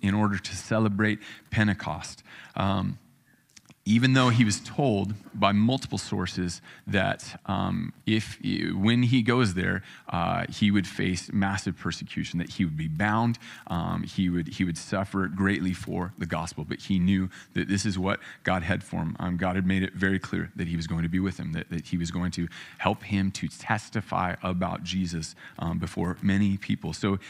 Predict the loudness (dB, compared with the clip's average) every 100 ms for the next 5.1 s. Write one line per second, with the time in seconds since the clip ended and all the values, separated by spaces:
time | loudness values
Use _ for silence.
0 | -16 -2 4 6 6 4 4 2 0 4
1 | 6 4 2 -2 -4 -10 _ -20 _ 2
2 | 4 4 2 2 4 6 2 0 -8 -20
3 | -20 0 4 4 2 -4 -2 -2 0 4
4 | 4 2 -2 0 2 4 2 2 4 4
5 | 2